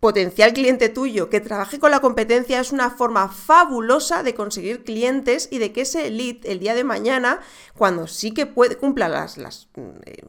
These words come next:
requisitos para ser cliente tuyo, te compre a ti.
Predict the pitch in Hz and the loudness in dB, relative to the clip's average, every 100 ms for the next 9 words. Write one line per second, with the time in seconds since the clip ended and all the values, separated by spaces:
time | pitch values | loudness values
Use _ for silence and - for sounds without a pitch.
0 | - - 170 180 185 - 277 285 240 - | -20 -16 -10 -10 -6 -2 0 0 -2 -6
1 | - - 214 208 - 147 165 226 226 277 | -6 -2 -2 -2 -12 -12 -4 -4 -2 -2
2 | 233 240 - 214 190 - 190 185 175 139 | 0 0 0 -4 -4 -4 -4 0 0 0
3 | - - | -10 -14